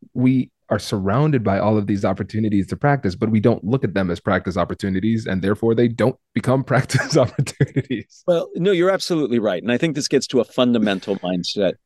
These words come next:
Speaker 2: change that has to happen in most communication, especially spontaneous speaking. And that is, we have to remind ourselves that the goal of communication is connection. It's not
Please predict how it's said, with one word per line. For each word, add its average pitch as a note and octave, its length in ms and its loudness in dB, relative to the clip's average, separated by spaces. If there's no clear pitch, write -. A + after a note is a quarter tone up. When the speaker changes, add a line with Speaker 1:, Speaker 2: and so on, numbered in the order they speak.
Speaker 2:
change F2 460 -4
that F2 120 -6
has G2 200 0
to F2+ 100 -6
happen F2+ 420 -2
in E2 320 -6
most A#2+ 400 2
communication, E2+ 680 -6
especially G#2 480 -2
spontaneous F2+ 680 -4
speaking. D2 420 -6
And B2 160 -2
that C#3 200 0
is, A2 380 0
we C3+ 220 4
have D#3 240 -2
to B2+ 400 2
remind C3+ 480 0
ourselves F#2+ 540 -2
that G2+ 160 -8
the B2+ 80 -6
goal C3+ 540 2
of - 160 -4
communication G#2 800 -4
is F#2+ 400 -4
connection. D3+ 880 -6
It's - 280 -4
not A#2 260 2